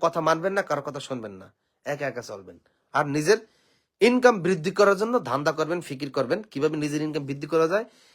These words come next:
এই ধরনের পড়ালেখা করবেন। ব্যবসায়িক রিলেটেড অনেক বই পুস্তক আছে, সেগুলো পড়াশোনা করবেন।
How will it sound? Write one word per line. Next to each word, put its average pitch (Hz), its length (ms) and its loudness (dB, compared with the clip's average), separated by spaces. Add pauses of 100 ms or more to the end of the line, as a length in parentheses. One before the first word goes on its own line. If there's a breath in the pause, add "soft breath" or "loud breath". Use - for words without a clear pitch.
(180 soft breath)
এই 135 120 -2
ধরনের 139 340 0 (1080)
পড়ালেখা 156 380 2
করবেন। 165 420 -2 (260)
ব্যবসায়িক 131 460 -6
রিলেটেড 139 240 -6
অনেক 135 260 -4
বই 143 160 2
পুস্তক 139 360 -8
আছে, 139 120 -6
সেগুলো 135 300 -4
পড়াশোনা 147 320 -4
করবেন। 151 320 -2